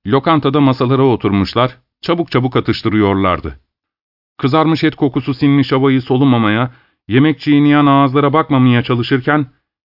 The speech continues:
ikisi de kusacak kadar iğrenç geliyordu. "Bu adamlar nasıl yemek yiyebiliyorlar?" diye düşündü. Güzel bir bayan, kırmızı kasketli bir subayla yüksek sesle konuşuyor,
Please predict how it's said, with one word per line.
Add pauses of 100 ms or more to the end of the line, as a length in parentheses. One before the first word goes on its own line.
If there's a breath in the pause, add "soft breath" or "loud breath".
(200)
ikisi
de
kusacak
kadar
iğrenç
geliyordu. (680)
"Bu
adamlar
nasıl
yemek
yiyebiliyorlar?" (460)
diye
düşündü. (1500)
Güzel
bir
bayan, (280)
kırmızı
kasketli
bir
subayla
yüksek
sesle
konuşuyor,